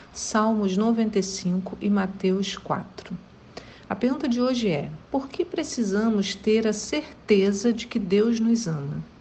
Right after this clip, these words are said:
Então, por que eu e você, nós precisamos ter a certeza de que Deus nos ama?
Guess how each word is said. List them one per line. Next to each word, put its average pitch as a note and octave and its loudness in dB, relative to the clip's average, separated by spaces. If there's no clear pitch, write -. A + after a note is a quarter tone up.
Então, G3+ 0
por D4+ -4
que F3 0
eu C#4 2
e D4+ 0
você, C#4 -4
nós G#3+ 2
precisamos A#3 0
ter A3 2
a A3+ 0
certeza G3+ 2
de G#3 -4
que G#3+ -6
Deus F#3 0
nos G3 0
ama? D3 -6